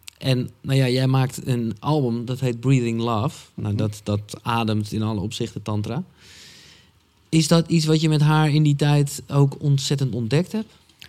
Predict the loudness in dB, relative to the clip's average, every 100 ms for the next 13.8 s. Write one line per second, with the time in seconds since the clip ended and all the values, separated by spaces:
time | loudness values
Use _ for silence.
0 | _ -20 -20 -20 -6 -4 0 0 0 0
1 | 0 2 4 6 6 4 4 4 2 0
2 | -6 -10 _ -20 _ _ -20 -10 2 6
3 | 6 6 2 2 2 4 6 6 6 6
4 | 6 4 4 4 4 4 4 2 2 4
5 | 4 4 4 6 6 8 6 4 4 4
6 | 4 4 4 4 4 2 4 4 6 4
7 | 2 -2 -20 -20 -20 _ -6 0 4 4
8 | 4 4 4 4 4 2 0 -8 -20 -20
9 | _ -20 -20 _ _ _ _ _ _ _
10 | -20 -20 _ _ _ _ _ -18 2 6
11 | 6 4 -2 -2 4 6 4 4 4 2
12 | 0 -8 -8 -8 0 0 2 4 6 8
13 | 6 6 4 6 6 6 4